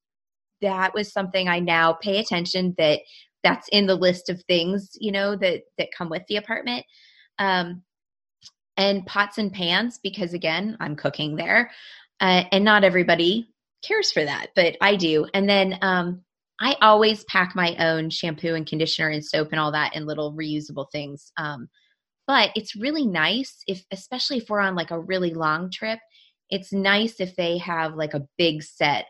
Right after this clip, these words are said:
already there and we can just use some of that so that I can, um, keep, you know, kind of reserve some of my stuff and be <laughs> frugal about what I'm using so I can make it last for a long time. So those are things people don't always necessarily think to look for,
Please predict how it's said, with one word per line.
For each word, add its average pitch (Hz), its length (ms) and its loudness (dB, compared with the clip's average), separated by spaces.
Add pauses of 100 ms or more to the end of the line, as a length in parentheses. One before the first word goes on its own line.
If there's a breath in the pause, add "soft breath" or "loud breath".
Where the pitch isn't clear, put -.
already 156 400 -2
there 151 300 2
and 151 140 -2
we 156 140 -4
can 156 140 -12
just 147 240 -10
use 143 240 -6
some 151 160 -8
of 139 120 -8
that 139 260 0 (100)
so - 100 -12
that 147 140 -6
I 135 180 -4
can, 151 300 -8 (560)
um, 147 300 -10 (100)
keep, 170 300 -6 (200)
you 185 80 -4
know, 165 120 -8
kind 170 180 -8
of 156 60 -6
reserve 156 520 0
some 165 220 0
of 160 80 2
my 143 240 0
stuff - 460 -6
and 175 120 -8
be 156 140 -8
<laughs> 151 100 -16
frugal 185 400 0
about 190 280 2
what 170 100 2
I'm 165 140 0
using 165 340 -6
so 170 160 -6
I 156 40 -4
can 156 100 -12
make 151 160 -6
it - 100 -4
last 117 320 -6
for 180 100 -6
a 175 60 -4
long 180 180 -4
time. 196 380 -8 (460 soft breath)
So - 180 -4
those 233 240 2
are 302 80 0
things 190 520 -2
people 202 220 -6
don't 185 160 0
always 165 280 -2
necessarily 156 540 -8
think 147 320 -6
to - 100 -2
look 143 280 -4
for, 147 380 -2